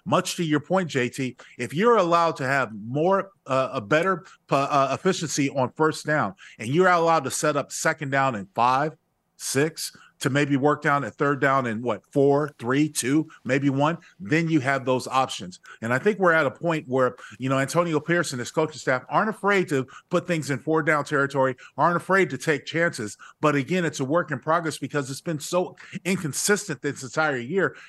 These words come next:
You're finally trying to create consistency for the second part of the year offensively.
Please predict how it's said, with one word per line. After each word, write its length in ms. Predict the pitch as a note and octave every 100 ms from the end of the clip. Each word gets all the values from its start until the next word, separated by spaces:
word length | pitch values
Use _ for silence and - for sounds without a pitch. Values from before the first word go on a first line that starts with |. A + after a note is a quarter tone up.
| -
You're 200 | A#2 G#3+
finally 360 | A3 G3 F#3 D#3+
trying 240 | D#3+ E3
to 60 | C#3+
create 440 | - C#3+ D#3 G3
consistency 680 | D#3 C#3 C#3 - C3+ C#3+ C#3+ - -
for 100 | C3
the 100 | A#2
second 420 | - G3 G3 -
part 220 | B2+ A#2
of 60 | G#2+
the 120 | G#2+
year 240 | A2+ A2 G#2+
offensively. 600 | A2 B2+ G#2+ F2+ E2